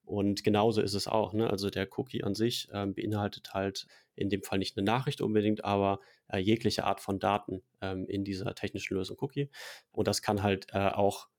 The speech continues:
äh, von einer einfachen Information bis hin zu sehr sensiblen Nutzerdaten sein, die man vielleicht, äh, wo man sich gar nicht,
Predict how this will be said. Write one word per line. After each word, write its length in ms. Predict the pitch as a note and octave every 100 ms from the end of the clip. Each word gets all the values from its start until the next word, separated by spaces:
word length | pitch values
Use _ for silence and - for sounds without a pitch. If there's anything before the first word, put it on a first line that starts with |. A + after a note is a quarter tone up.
| _ -
äh, 140 | G2+
von 240 | - G2+ G2+
einer 400 | G2+ G#2 G#2+ -
einfachen 580 | - G#2+ - G#2 G2 G2+
Information 600 | - - G2+ - D3 D#3+
bis 160 | B2+ -
hin 140 | A2
zu 160 | - G2+
sehr 260 | F#2+ G2+
sensiblen 560 | G2 F#2+ F2+ G2 - G2
Nutzerdaten 540 | G2 - G2 F#2+ -
sein, 340 | - G2 G2+ A2+ - - - _
die 60 | G2+
man 160 | G2 F#2+
vielleicht, 480 | - G2 F#2+ -
äh, 180 | - G2
wo 80 | G2
man 140 | G2
sich 140 | F#2 -
gar 160 | G2
nicht, 280 | F#2+ F#2+ -